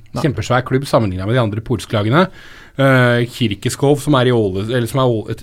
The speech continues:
Speaker 2: et, jeg tror han er lånt ut fra Ålesund, er i troppen der. Så det føles jo liksom ikke ut som sånn supersexy mannskap heller, når du,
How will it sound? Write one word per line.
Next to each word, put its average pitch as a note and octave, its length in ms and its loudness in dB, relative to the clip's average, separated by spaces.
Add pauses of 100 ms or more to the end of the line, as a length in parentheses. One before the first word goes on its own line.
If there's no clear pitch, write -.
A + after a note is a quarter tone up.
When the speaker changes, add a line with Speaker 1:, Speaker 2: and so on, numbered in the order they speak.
Speaker 2:
et, C3 160 -16
jeg B2 80 -10
tror B2+ 140 -4
han C#3 100 0
er D3+ 40 0
lånt G#2+ 340 0
ut G2+ 120 -10
fra B2 140 -4
Ålesund, E3 320 -4
er A2 240 -2
i G#2+ 60 -4
troppen A#2 340 -4
der. G3 220 2 (340)
Så - 80 -12
det C#3+ 80 -6
føles B2 240 2
jo D#3 80 -4
liksom C#3+ 160 0
ikke A#2 160 -2
ut G#2+ 80 -6
som A2+ 120 -8
sånn A#2+ 200 2
supersexy G#2+ 560 -2
mannskap A2 400 -2
heller, - 260 2
når D3+ 140 2
du, B2+ 180 0